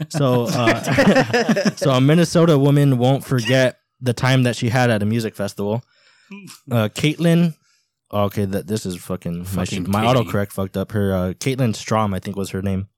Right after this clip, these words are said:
Speaker 1: Caitlin Strom was enjoying herself when she saw an oversized tailpipe from a truck while she was at a music festival this past weekend. She said one of the things she remembers is thinking, "Hey, my head could probably fit in that."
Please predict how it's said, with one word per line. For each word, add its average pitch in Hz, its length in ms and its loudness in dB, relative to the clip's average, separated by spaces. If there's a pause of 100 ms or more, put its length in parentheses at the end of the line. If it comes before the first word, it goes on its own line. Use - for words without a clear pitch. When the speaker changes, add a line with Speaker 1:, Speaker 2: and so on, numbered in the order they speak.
(580)
Speaker 1:
Caitlin 127 380 -2
Strom 135 340 0
was 123 140 0
enjoying 110 300 0
herself 139 380 0 (480)
when 110 160 -2
she 120 120 -4
saw 131 260 0
an 113 120 -2
oversized 135 580 0
tailpipe 127 480 -2
from 104 160 -4
a 98 40 -4
truck - 380 -4
while 107 180 -6
she - 120 -6
was 107 160 -4
at 107 280 -2
a 98 360 -8
music 127 260 -2
festival 107 380 -4
this 98 140 -6
past 104 220 -2
weekend. 110 320 -4 (680)
She - 200 -4
said 151 360 -2 (200)
one 120 200 -2
of 147 60 0
the 139 60 -4
things 139 240 -2
she 135 120 -2
remembers 127 460 0
is 113 180 -4
thinking, 123 420 -2
"Hey, 113 400 0 (520)
my 110 140 0
head 147 180 0
could 110 120 -6
probably 117 260 0
fit 123 260 -4
in 104 140 -2
that." 95 220 -4